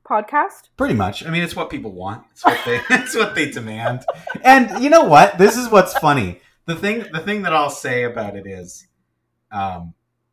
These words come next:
Speaker 2: i-, if, if there was more interesting movies and things going on right now, and if there wasn't a strike and there was actual stuff going on, then we probably wouldn't be doing this.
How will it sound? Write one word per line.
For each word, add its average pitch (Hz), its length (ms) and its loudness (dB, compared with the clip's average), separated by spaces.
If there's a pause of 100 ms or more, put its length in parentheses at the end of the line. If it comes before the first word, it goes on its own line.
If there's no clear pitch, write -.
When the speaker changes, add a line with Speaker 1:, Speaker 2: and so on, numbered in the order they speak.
(580)
Speaker 2:
i-, 160 240 -10
if, 170 400 -4
if 160 240 -4
there 165 140 2
was 160 260 -6
more 160 640 0
interesting 143 800 -4
movies 110 840 -4 (100)
and 110 200 -4
things 107 380 -6
going 101 300 -6
on 101 200 -6
right 107 220 -8
now, 113 400 -6 (320)
and 107 160 -2
if 104 120 -6
there 104 220 -4
wasn't 101 420 -4
a 117 40 -6
strike 120 520 -6 (180)
and 101 120 -6
there 104 100 -2
was 95 220 -4
actual 98 360 -6
stuff 98 300 -8
going 90 200 -8
on, 107 260 -8 (220)
then 131 160 0
we 131 100 -2
probably 110 460 -6
wouldn't 101 300 -8
be 151 100 -10
doing 156 300 -8
this. 185 280 -12